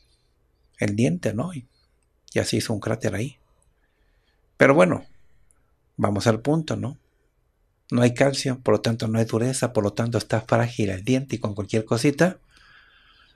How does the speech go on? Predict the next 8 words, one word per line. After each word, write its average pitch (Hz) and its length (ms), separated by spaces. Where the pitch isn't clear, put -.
pues 107 140
ya 107 140
se 117 120
horadó 95 300
el 101 80
diente, 127 500
la 107 60
muela. 117 540